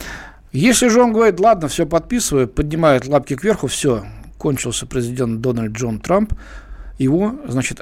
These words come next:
э, э, спасибо ему никто не скажет из демократов, э, его будут додавливать и, в конце концов, уберут. Республиканцы, понимая, э, что грозит это не только, значит, возможной катастрофой самому Трампу, но и их партии,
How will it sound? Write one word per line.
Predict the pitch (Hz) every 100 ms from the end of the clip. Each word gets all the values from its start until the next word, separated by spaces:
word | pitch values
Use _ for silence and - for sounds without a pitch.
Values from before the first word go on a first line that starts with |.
| -
э, | 131 131 127 123 123 123 123 123 123 127
э, | 123
спасибо | 120 156 147 143
ему | 127
никто | 127 143
не | 123
скажет | - 190 214 214 175
из |
демократов, | 175 190 190 185 180 175 - -
э, | 135 131 123
его | 131 143
будут | 139 131
додавливать | 135 135 208 214 208 202
и, | 147
в | 131
конце | 139 131 180
концов, | 143 131 147 131 - -
уберут. | 139 127 110 95 - - - - -
Республиканцы, | 147 - 220 - 190 160 180 170 165 - - - 117
понимая, | - 185 180 135 120 135 170 - -
э, | - 120 117
что | - 160 151
грозит | 135 156 202 185
это | 160
не | 180
только, | 165 240 - 147
значит, | 139 - 117 135
возможной | 139 139 156 131 127
катастрофой | 147 147 131 127
самому | 156 165 143
Трампу, | 135 135 120 123
но | 143
и | 175
их | 143 -
партии, | 123 107 -